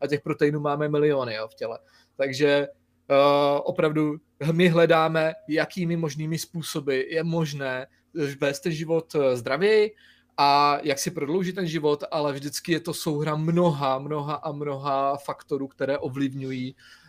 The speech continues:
eh, náš život. A ono je důležité vždycky přemýšlet a nebrat všechno dogmaticky, jo. Když vám řekne, "Jeste více zeleniny,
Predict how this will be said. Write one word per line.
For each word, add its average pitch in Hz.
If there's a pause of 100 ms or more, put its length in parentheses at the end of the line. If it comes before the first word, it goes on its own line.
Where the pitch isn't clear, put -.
(120)
eh, 131 (760)
náš 143
život. 165 (380)
A 165
ono 180
je 185
důležité 202
vždycky 190
přemýšlet 202
a 202
nebrat 185
všechno 214
dogmaticky, 185
jo. 110
Když 131
vám 180
řekne, 185
"Jeste 190
více 214
zeleniny, 151